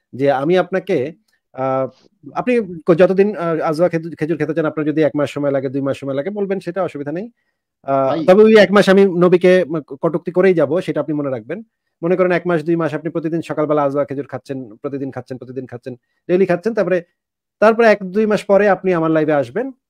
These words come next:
Speaker 1: সেদিনও সকালবেলা খালি পেটে আপনি সাতটি আজওয়া খেজুর খাইলেন, অসুবিধা নেই।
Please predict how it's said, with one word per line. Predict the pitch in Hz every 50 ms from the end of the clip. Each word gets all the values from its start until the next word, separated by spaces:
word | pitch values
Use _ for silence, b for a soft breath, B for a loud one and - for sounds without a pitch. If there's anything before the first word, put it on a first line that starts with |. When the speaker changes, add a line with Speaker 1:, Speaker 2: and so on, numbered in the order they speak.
| _ _ _ _ _ _ _ _ _ _ _
Speaker 1:
সেদিনও | _ - 143 143 170 190
সকালবেলা | 180 - 165 175 175 165 170 165
খালি | - 151 156 156
পেটে | 156 156 156 151
আপনি | 143 - 151 147
সাতটি | - - 131 - - 139
আজওয়া | 135 131 135 143
খেজুর | 127 - 139 147
খাইলেন, | 147 - 135 139 143 147 175 226 262
অসুবিধা | 240 156 - 139 139 147
নেই। | 160 208 262